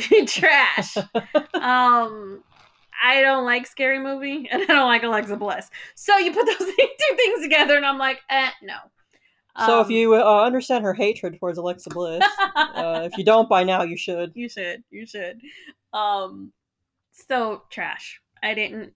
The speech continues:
Speaker 1: I, I don't, I don't know what the point of it was. I don't know what they're doing with him on SmackDown, her on Raw.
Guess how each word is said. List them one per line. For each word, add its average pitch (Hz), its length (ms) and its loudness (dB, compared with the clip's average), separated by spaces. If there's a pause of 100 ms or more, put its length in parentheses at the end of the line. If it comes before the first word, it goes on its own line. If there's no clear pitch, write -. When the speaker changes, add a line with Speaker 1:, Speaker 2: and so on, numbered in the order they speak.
(1300)
Speaker 1:
I, 190 320 -2
I 240 40 2
don't, 226 220 0
I 233 60 2
don't 233 180 0
know 226 80 -4
what 220 120 -10
the 214 60 -12
point 208 260 -6
of 202 80 -6
it 202 120 -6
was. 190 540 -2
I 202 100 -2
don't 196 640 -4
know 190 640 -6 (600)
what 240 340 0
they're 226 140 0
doing 214 240 -2
with 202 120 -6
him 208 160 -4
on 196 120 -2
SmackDown, 196 520 -2
her 208 120 -4
on 190 140 -6
Raw. 185 440 -2